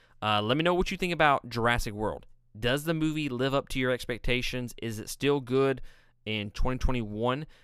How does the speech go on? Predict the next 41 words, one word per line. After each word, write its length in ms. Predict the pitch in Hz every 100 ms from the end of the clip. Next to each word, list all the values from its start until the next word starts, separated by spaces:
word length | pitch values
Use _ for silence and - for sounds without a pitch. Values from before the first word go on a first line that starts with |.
| _
How 220 | - 120
does 140 | 131 131
it 80 |
stack 400 | - - 127 127
up 180 | 131 127
against 300 | 117 127 120
the 140 | 120 -
other 220 | 143 143
Jurassic 400 | 226 101 - -
Park 200 | - -
movies? 380 | 95 - - - - - _ _ -
Does 220 | 120 127
this 180 | 175 -
movie, 540 | 160 156 160 156 139 - - _ _ _ -
uh, 180 | 117 110
is 220 | 131 110
it, 240 | 135 110
does 160 | 127 127
it 60 |
live 180 | 123 147
up 120 | 165
to 100 | -
the 100 | 151
hype, 380 | 113 143 113 - - -
you 120 | 98
know? 240 | 104 123 147 - - _ _ 110
Uh, 320 | 110 107 110
is 140 | 110
it 100 | 123
still 240 | - 143 147
as 100 | 123
good 140 | 135
as 100 | 139
you 80 | 131
remember? 240 | 131 113
Whatever. 540 | 101 110 135 175 120 - - - _ -
Email 360 | 135 160 151 147
me, 320 | 143 139 - - -
two 160 | - 170
game 240 | 156 147
podcast 720 | 131 123 117 127 120 117 113